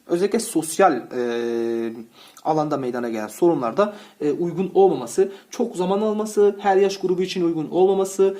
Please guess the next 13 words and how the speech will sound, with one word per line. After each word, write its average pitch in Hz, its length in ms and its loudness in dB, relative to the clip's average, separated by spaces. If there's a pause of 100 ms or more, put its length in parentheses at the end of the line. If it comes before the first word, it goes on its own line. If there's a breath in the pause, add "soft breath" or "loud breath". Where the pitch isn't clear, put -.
(180 loud breath)
uygulamasının 185 720 2
güç 208 240 -4
olması, 202 440 2
her 196 260 -2
çocuğun 175 300 0
materyallere 170 680 0
aynı 190 260 2
oranda 139 320 -4
ulaşamaması 175 600 -2
gibi 139 160 -8
nedenlerden 139 540 -6
dolayı 175 220 2
da 220 140 -2